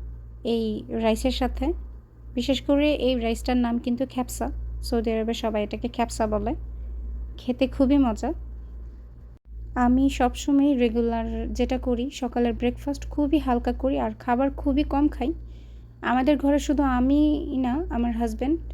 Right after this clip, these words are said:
আমরা দুজনেই খাবারের মধ্যে অনেকটা মেনটেন করেই খাবারটা খাওয়ার চেষ্টা করি। আর এই হচ্ছে আম। আমার আপুরা আমাকে ভিডিওতে আম দেখায়, আমি দেখি। আম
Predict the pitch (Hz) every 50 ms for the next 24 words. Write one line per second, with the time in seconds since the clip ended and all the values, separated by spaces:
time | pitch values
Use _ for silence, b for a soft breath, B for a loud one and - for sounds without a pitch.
0 | - - 226 226 226 226 214 247 240 226 262 269 277 302 302 294 277 254 - -
1 | - - - 254 233 233 233 240 240 233 226 220 214 247 240 233 226 233 233 -
2 | - 247 233 226 214 B B B B B B B - 247 262 247 240 277 269 269
3 | 285 277 285 277 - 254 226 226 - 233 220 - 233 220 - - 269 - - 262
4 | 254 - 233 226 269 330 - - - - - - - - - - - - - -
5 | - - - - - 233 233 226 226 220 220 214 214 - 226 233 247 233 247 254
6 | - - - 269 - - 262 262 269 320 339 - - - - - - - - 233
7 | 226 247 254 269 269 254 254 240 240 - 254 247 240 247 240 240 226 220 220 226
8 | 226 220 - 247 233 240 233 226 240 233 - 240 233 226 226 226 233 226 233 226
9 | 226 - 240 233 233 220 220 220 226 233 214 240 240 240 - - 269 247 226 214
10 | - B B B B B B B B B B B - - 269 302 302 311